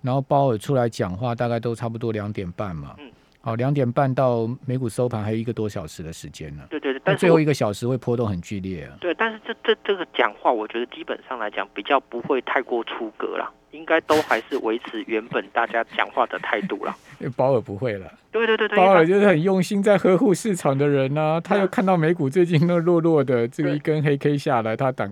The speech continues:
Speaker 1: 哪敢啊？
Speaker 2: 对啊，如果，如果他，你自己想想看，如果他F O M C讲的太过分鹰派会怎样？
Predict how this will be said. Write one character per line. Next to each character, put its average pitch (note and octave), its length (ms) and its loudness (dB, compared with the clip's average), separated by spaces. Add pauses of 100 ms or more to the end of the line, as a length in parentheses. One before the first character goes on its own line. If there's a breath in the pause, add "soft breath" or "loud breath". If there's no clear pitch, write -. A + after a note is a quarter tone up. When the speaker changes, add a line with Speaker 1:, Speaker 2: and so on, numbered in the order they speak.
Speaker 1:
哪 B2+ 180 -4
敢 F#2+ 280 -8
啊？ C#3+ 140 -16
Speaker 2:
对 G#3 100 -2
啊， G3+ 140 4
如 G3+ 120 -2
果， F#3+ 160 8
如 F3+ 100 4
果 F3 60 4
他， - 240 -4
你 E3+ 100 0
自 E3+ 140 -14
己 G#3 60 -4
想 - 40 -10
想 E3 120 -4
看， D#3+ 100 -2
如 E3 60 -6
果 E3 100 0
他 E3+ 100 2
F E3+ 220 -2
O D3 80 0
M D3+ 80 -4
C D#3 140 -8
讲 A#2 160 -4
的 A2+ 100 -8 (440)
太 F#3 160 4
过 - 200 2
分 D3+ 220 0
鹰 C#3+ 140 -10
派 C#3+ 180 4
会 C3+ 80 0
怎 A2 100 -4
样？ G#2+ 160 -2